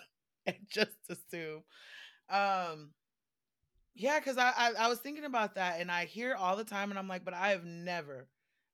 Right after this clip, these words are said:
actually heard somebody say, like, go into a dispensary and be like, 'Oh, can I see the C of A for that,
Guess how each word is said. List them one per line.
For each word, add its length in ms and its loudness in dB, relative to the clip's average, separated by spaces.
actually 320 0
heard 200 -2
somebody 280 -8
say, 420 -8
like, 300 -2
go 180 0
into 180 -8
a 80 -4
dispensary 480 -10
and 80 -12
be 120 -8
like, 340 -6
'Oh, 460 0
can 100 -8
I 60 -4
see 160 -4
the 140 -4
C 220 -2
of 120 -4
A 140 -6
for 140 -10
that, 420 -4